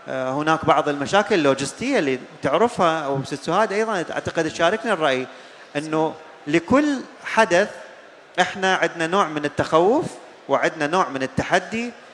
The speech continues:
ولكل حدث، آه، مشاكله الخاصة. أغلب هذه المشاكل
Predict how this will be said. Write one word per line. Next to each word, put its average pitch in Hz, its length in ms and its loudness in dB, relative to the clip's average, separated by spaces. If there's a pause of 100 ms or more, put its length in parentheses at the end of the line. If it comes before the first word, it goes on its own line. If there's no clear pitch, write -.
(140)
ولكل 175 460 4
حدث، 214 460 2 (360)
آه، 143 240 2
مشاكله 185 480 4
الخاصة. 127 520 0 (1080)
أغلب 202 360 6
هذه 208 300 2
المشاكل 220 600 0